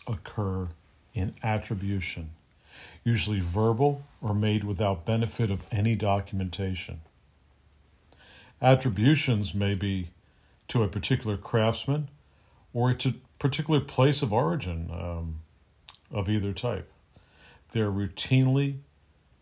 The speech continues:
and cavalierly offered because they add value, much, much added value.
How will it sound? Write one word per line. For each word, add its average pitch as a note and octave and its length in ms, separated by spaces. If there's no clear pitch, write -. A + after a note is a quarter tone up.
and F#2 160
cavalierly A2+ 920
offered G2+ 520
because F2+ 580
they G2 220
add A2 440
value, F2+ 540
much, G2+ 640
much F#2+ 400
added F#2 340
value. - 400